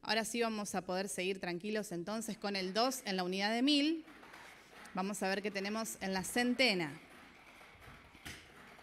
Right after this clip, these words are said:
Les recordamos que estos beneficiarios y beneficiarias se inscribieron a través de la página de ate.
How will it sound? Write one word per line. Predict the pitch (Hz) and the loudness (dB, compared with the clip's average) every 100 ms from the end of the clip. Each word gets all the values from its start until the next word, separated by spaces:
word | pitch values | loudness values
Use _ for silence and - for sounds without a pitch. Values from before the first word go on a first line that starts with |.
| - - - - - - - - 185 | -20 -20 -20 -20 -20 -16 -16 -10 -6
Les | 170 | -2
recordamos | 190 202 208 254 214 190 170 | 0 2 6 8 8 4 0
que | - 208 202 190 | 4 6 6 2
estos | 202 - 214 | -4 -2 0
beneficiarios | 202 190 - 190 - 247 220 185 185 185 - | 0 0 -2 -6 0 4 6 6 2 0 -2
y | 190 | -2
beneficiarias | 185 180 202 - 233 202 196 196 - | -2 -2 -4 2 4 6 4 0 -2
se | - | 2
inscribieron | 226 220 247 240 262 277 | 2 2 2 4 4 4
a | 233 | 4
través | 214 226 | 4 2
de | 240 | 4
la | 214 196 | 2 2
página | 233 240 202 | -2 -2 0
de | 185 220 | 2 4
ate. | 202 170 233 302 | 2 2 0 -2